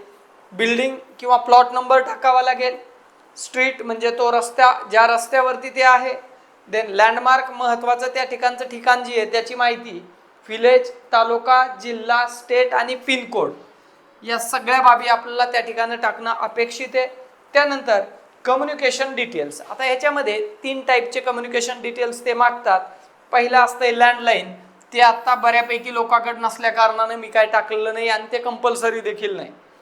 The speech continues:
त्यानंतर ईमेल ॲड्रेस आणि शेव-, त्याच्यानंतर जे आहे ते महत्त्वाचं आता की ॲप्लिकंट डिटेल्सच्या संदर्भामध्ये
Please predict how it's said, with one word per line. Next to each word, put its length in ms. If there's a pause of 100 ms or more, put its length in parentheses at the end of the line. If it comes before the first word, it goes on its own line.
(320)
त्यानंतर 520
ईमेल 340
ॲड्रेस 540 (1080)
आणि 280 (680)
शेव-, 400 (240)
त्याच्यानंतर 680
जे 180
आहे 340 (200)
ते 60
महत्त्वाचं 560
आता 320 (560)
की 100 (200)
ॲप्लिकंट 640
डिटेल्सच्या 600
संदर्भामध्ये 840